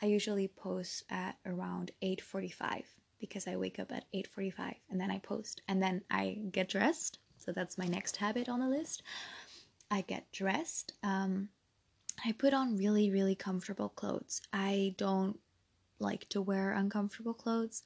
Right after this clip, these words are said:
especially at the moment. I used to love wearing dresses and stuff, but I usually just wear that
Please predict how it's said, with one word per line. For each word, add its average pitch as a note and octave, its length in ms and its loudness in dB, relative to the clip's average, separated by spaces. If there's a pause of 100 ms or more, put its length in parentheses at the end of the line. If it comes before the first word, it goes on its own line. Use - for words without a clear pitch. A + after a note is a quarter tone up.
especially F#3+ 520 -2
at F#3+ 120 -4
the F#3 80 -4
moment. F3+ 460 0 (380)
I G3+ 60 -4
used G#3 480 0
to B3 480 2
love F#3+ 320 -2
wearing F3+ 300 4
dresses - 400 -2
and C4 120 0
stuff, D#4 280 0 (680)
but F#3+ 480 2 (180)
I G3 100 -2
usually G3 400 4
just - 280 -2
wear F#3 200 2
that - 340 0